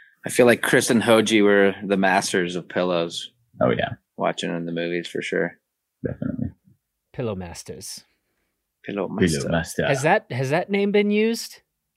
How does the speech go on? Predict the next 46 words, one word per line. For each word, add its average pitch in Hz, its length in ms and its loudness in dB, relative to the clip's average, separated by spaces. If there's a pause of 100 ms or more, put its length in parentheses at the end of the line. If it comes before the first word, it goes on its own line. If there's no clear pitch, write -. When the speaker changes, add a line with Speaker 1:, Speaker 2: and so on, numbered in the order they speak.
(140)
Speaker 3:
Maybe 151 260 0
that's 165 160 4
Speaker 2:
Yeah. 143 80 2
Speaker 3:
next 180 340 -2
year's. - 380 -8
Speaker 2:
Salmon 143 380 6
T 143 200 6
V 127 100 8
had 120 200 8
one 113 220 8
episode, 101 560 4
I 95 60 4
think. 101 120 0
Speaker 1:
Called 113 160 2
Speaker 2:
It 117 80 6
Speaker 1:
Super 131 200 6
Speaker 2:
was - 60 2
Speaker 1:
Pillows. 90 540 2
Speaker 2:
Super 135 320 6
Pillows, 104 440 8
and 104 120 8
it 104 60 6
was 98 140 4
like, 92 280 2 (380)
"Cody 233 500 6
Townsend, 127 1080 6 (400)
Pillow 247 540 8
Master." 156 1120 4 (420)
Speaker 1:
It 120 100 6
was, 123 320 0 (600)
yeah, 135 120 6
it - 40 2
was 107 140 -4
called 151 220 4
Super 170 300 6
Pillows, 120 420 2
and 117 80 2
it 117 60 2
was, 110 120 -4
like, 113 160 0
kinda 110 320 0
like 107 280 -2
a 98 380 -2
video 107 360 -2
game 98 340 -6
style. 92 600 -6